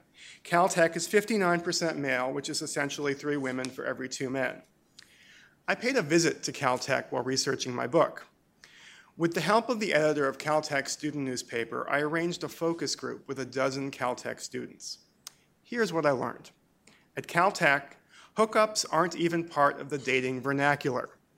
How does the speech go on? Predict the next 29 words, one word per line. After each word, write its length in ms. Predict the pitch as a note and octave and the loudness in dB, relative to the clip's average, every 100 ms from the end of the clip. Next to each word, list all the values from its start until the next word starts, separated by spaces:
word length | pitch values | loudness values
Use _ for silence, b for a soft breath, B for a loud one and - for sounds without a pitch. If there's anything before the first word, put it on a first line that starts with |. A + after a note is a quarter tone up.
| _ _ b b b b _ _ | _ _ b b b b _ _
As 180 | F3 F3 | -2 2
one 240 | G#3 A#3+ | 4 4
woman 260 | A3+ G#3 G3 | 6 4 4
told 300 | F#3 F3+ E3 | 4 4 6
me, 180 | D#3+ D#3 B B | 2 -2 B B
"The 80 | F3 | 0
guys 380 | F3 G3 A3 G#3+ | 4 6 6 6
are 80 | F3+ | 4
never 280 | F3+ G3+ | 6 4
going 280 | G#3 G3+ G3+ | 4 6 6
to 60 | G3 | 4
get 180 | F3 F3 | 2 2
into 200 | F#3+ F#3+ | 0 0
a 60 | |
situation 640 | F3+ G3+ G3+ G3+ A#3 A3+ F3+ | 2 2 2 2 4 2 2
where 120 | E3 | 2
they're 100 | D#3+ | 2
hooking 340 | C#3+ D#3 F3+ | 0 0 2
up 160 | D#3 D#3 | 2 4
every 220 | D3+ E3+ | 2 2
night 340 | G#3+ B3+ A#3 - | 2 2 2 -2
because 280 | C#3+ C3+ | -6 -6
the 80 | C3 | -4
girls 400 | A#2 F#3+ G#3+ F#3 | 2 4 4 2
just 240 | D#3+ E3+ D3+ | 0 -2 0
won't 240 | D#3 D3+ | -2 0
go 160 | C#3+ D#3+ | 0 0
for 300 | C3+ A#2+ | -2 -6
it." 40 | - | -6